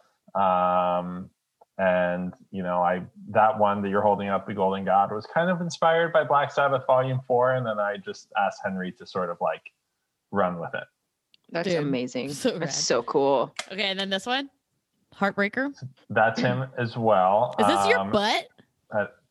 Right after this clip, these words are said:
Speaker 1: well, maybe.
Speaker 3: Is this
Speaker 2: <laughs>
Speaker 3: your butt?
Speaker 1: Yeah.
Speaker 3: So listeners, there's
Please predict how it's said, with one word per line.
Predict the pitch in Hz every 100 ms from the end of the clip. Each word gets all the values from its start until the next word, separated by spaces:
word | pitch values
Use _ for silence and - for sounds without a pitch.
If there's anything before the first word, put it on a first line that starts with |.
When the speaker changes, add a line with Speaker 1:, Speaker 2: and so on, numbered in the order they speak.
| -
Speaker 1:
well, | 113 92 80 - _
maybe. | 98 90 107 113 95 107 131 131
Speaker 3:
Is | 254 220
this | 285 277 240
Speaker 2:
<laughs> |
Speaker 3:
your | - - 330 359 349 311 -
butt? | 294 294 247 349 453 190 - -
Speaker 1:
Yeah. | - - 523 - - - - 320 370
Speaker 3:
So | 359 330
listeners, | 285 359 392 302 254 240 262 254 339 285
there's | -